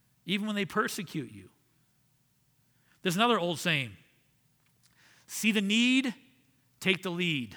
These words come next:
<laughs> That's, that's an old saying. "See the need, take the lead." So in other words, you see a need, you move in, you move toward it.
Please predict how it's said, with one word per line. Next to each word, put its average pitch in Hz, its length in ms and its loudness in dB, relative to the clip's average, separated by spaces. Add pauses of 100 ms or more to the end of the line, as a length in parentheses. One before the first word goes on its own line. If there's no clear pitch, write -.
(100)
<laughs> 156 120 -10
That's, 139 200 -10
that's 180 160 -10
an 160 60 -8
old 143 200 -4
saying. 147 240 -4
"See 202 180 -2
the 208 80 -4
need, 262 400 -2 (460)
take 175 220 0
the 208 80 0
lead." 202 400 0 (720)
So 208 120 2
in 208 40 6
other 254 100 6
words, 190 220 2
you 233 120 6
see 233 200 0
a 220 60 0
need, 226 340 2
you 226 140 4
move 214 280 0
in, 220 360 0
you 185 100 0
move 190 220 0
toward 240 340 -2
it. 135 160 2